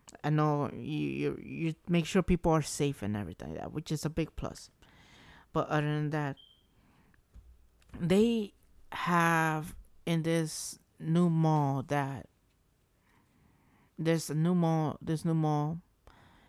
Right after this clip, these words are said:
they have a Nickelodeon universe, uh,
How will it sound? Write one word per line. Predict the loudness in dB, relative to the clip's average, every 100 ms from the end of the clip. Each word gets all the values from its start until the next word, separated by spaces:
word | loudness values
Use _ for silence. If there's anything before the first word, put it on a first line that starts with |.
| _ -6
they | 0 2
have | 2 2 2 2 0 -2 -6 -10 -2
a | 0
Nickelodeon | 4 2 2 2 2 2 2 2 0 -2
universe, | -2 0 0 0 0 -2 -4 -4
uh, | -2